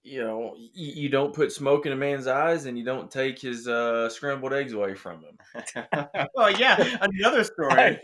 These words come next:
Speaker 3: forgot about that. Oh, that's funny.
Speaker 1: You know,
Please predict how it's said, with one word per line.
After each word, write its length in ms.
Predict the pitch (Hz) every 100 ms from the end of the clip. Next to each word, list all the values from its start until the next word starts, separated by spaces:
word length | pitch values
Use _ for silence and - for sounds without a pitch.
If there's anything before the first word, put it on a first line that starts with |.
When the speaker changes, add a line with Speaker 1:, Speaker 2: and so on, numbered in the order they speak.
| -
Speaker 3:
forgot 560 | 165 - 170 165 160
about 320 | 147 147 147 143 -
that. 300 | 160 156 147 - - - - - - -
Oh, 40 | 185 185 175 170
that's 200 | 147 - -
funny. 320 | 139 135 131 _ _ - - _ _ _ _ - - - _ _ _ _ _ _
Speaker 1:
You 100 | -
know, 320 | 50 117 175